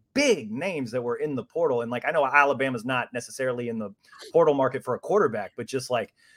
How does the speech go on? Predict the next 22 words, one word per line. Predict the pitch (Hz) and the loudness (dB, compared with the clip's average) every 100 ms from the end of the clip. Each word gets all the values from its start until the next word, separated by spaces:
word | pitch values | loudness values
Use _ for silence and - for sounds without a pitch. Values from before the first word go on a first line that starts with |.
| _ _ _ _ | _ _ _ _
that, | 160 156 | 2 2
I | 156 | 0
mean, | 156 | 2
it's | 139 131 | 0 -4
just, | - 135 | -6 -4
it's | 151 139 | -4 4
gotten | 180 170 | 4 4
even | 156 143 | 0 -2
crazier, | - 160 143 139 | 2 2 4 2
I | 127 | 2
feel | 123 131 | 2 0
like, | 120 | 0
since | - 131 127 | -2 -8 -4
day | 127 123 | -2 -2
one. | 113 127 135 117 107 104 | -2 -2 -2 -2 -4 -6
Um, | 117 110 | -4 -4
and | 110 | -2
it's | 123 - | -4 -2
been | 156 | -2
a | |
very | 127 160 165 143 | 4 6 6 2
interesting | 151 151 139 - 135 123 117 107 | -2 -4 -4 -2 -2 0 -4 -8